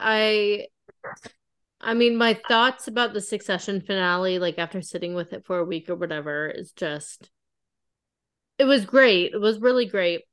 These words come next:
And, like, nothing stupid happened, which is, like, I think, like, all you could ask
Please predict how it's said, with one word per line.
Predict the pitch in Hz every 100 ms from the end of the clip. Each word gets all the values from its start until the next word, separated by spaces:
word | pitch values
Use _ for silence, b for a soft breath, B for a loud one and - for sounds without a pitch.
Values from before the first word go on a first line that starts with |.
| -
And, | 214 196
like, | 202 -
nothing | 214 240 220
stupid | - - 233 214 202
happened, | 175 160 - 156 160
which | 165 185
is, | 170
like, | 175 175
I |
think, | 165 180 170
like, | 165
all | - 165
you | 156
could | 165
ask | 160 151